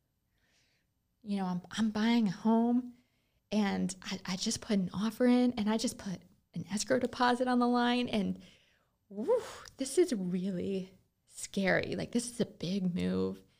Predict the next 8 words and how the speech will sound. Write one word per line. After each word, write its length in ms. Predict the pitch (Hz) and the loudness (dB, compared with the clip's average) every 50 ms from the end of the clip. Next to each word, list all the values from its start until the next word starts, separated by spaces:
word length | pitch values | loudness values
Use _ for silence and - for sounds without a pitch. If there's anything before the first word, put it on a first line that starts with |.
| _ _ _ _ _ - | _ _ _ _ _ -6
and 200 | 185 190 185 185 | -4 -2 0 0
this, 400 | 196 220 240 233 - - - - - _ - | 2 0 0 -2 -4 -8 -12 -12 -14 _ -10
this 260 | 185 196 202 202 - | -6 -4 -4 -4 -6
feels 880 | - - - - - 214 202 190 202 202 202 202 202 202 202 202 - - | -10 -16 -20 -10 -6 -2 0 2 2 2 2 2 0 0 -2 -4 -4 -2
like 200 | - 180 180 180 - - | -2 -2 -2 -4 -8 -14
a 80 | 175 - _ _ _ _ | -16 -16 _ _ _ _
big, 460 | - 202 196 196 202 202 202 202 202 - - - _ _ _ _ _ - | -2 0 0 0 0 -2 -4 -4 -8 -12 -20 -20 _ _ _ _ _ -6
uncomfortable 1160 | 214 220 240 254 247 - - 226 208 190 190 - - 190 180 180 175 170 165 160 175 180 185 | -2 0 0 0 0 -2 -2 -2 -2 -2 -4 -4 -4 -4 -2 -2 -2 -2 -2 -2 -2 -4 -6